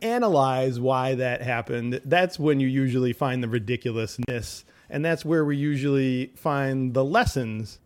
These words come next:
And today is gonna be no exception. So we're gonna talk about people who decide to not necessarily break up, but actually take a break in their relationship.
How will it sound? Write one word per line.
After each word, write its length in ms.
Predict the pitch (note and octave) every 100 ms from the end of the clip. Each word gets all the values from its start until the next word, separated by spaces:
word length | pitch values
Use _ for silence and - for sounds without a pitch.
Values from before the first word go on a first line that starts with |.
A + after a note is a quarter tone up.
| -
And 160 | D#3
today 280 | D3+ F3 G#3+
is 180 | A#3+ D3+
gonna 180 | F3 D3+
be 260 | A#2 D3+
no 220 | D3 C#3 D3
exception. 720 | C#3 - C3+ - B2 G#2 G2+ _ _ _
So 460 | - F#3+ F#3 F3+ - -
we're 80 | A3
gonna 180 | D4 A#3+
talk 280 | A#3+ A3+
about 400 | G#3+ F#3 E3+ C3+ _ _ _ _
people 380 | A3 A3 G3+ E3
who 300 | F3+ E3 F3 -
decide 840 | B2+ D3 - - E3+ D#3+ E3 D#3 -
to 200 | E3 C#3
not 280 | C#3 G#3 B3+
necessarily 600 | B3+ F#3+ D#3 G3+ E3 C3+
break 400 | G#2 D3+ D#3+ -
up, 400 | G3 B2 - _ _ _ _ -
but 160 | D#3 -
actually 640 | E3+ E3+ F3+ E3 D#3 - _
take 240 | - F3+ E3+
a 60 |
break 640 | C3+ F#2 A#2 C#3+ D3+ C3 -
in 140 | C3+
their 140 | B2+ A#2+
relationship. 640 | A2+ A2 G#2+ G#2+ A2 A2